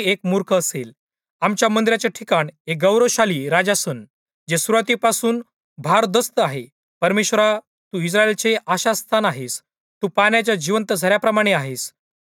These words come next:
जो या भूमीवर परमेश्वरापासून फिरेल, त्यास छेदले जाईल, कारण त्यांनी परमेश्वरास, जो जिवंत पाण्याचा झरा आहे, त्यास सोडले आहे. परमेश्वरा, तू मला बरे कर आणि मी पूर्ण बरा होईन.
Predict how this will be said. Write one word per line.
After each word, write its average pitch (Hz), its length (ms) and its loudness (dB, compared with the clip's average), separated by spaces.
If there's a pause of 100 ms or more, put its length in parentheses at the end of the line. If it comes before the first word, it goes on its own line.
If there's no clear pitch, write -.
जो 170 200 0
या 226 140 4
भूमीवर 202 380 0
परमेश्वरापासून 220 880 0
फिरेल, 165 360 0 (360)
त्यास 196 320 0
छेदले 165 280 -2
जाईल, 135 280 -4 (400)
कारण 196 180 2
त्यांनी 208 220 0
परमेश्वरास, 208 640 0 (220)
जो 170 140 -2
जिवंत 220 420 -2
पाण्याचा 208 460 0
झरा 190 300 0
आहे, 139 240 -2 (380)
त्यास 190 180 2
सोडले 170 380 -2
आहे. 123 240 -6 (420)
परमेश्वरा, 240 520 2
तू 233 180 -6
मला 208 180 2
बरे 185 260 2
कर 170 240 -2 (500)
आणि 180 140 0
मी 208 100 0
पूर्ण 226 320 0
बरा 208 220 2
होईन. 151 360 -2